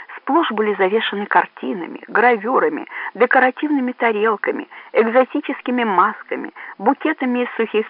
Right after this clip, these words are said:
цветов и вышивками. Впрочем, вышивки, в основном выдержанные в сине-голубых тонах, покрывали не только стены, но и столики, диванчики и даже полки с книгами. К счастью, в комнате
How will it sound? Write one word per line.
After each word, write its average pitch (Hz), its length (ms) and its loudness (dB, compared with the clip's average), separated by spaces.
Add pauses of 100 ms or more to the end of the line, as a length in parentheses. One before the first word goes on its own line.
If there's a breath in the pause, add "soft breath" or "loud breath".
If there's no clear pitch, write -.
цветов 170 420 -4 (160)
и 185 80 0
вышивками. - 640 -6 (800 loud breath)
Впрочем, 214 560 0 (100)
вышивки, 196 640 -2 (240 loud breath)
в 208 60 4
основном 262 540 4
выдержанные 196 760 2
в - 160 -10
сине-голубых 220 640 2
тонах, 208 480 0 (280)
покрывали 170 480 4
не 160 140 -4
только - 380 -4 (100)
стены, 143 360 -4 (320 loud breath)
но 277 160 4
и 427 100 4 (120)
столики, - 600 -4
диванчики 220 760 2 (220 loud breath)
и 208 120 4
даже 294 480 6 (180)
полки 247 420 6
с - 40 -16
книгами. - 500 -10 (480)
К - 60 -8
счастью, - 600 -2
в - 120 -14
комнате 240 540 -4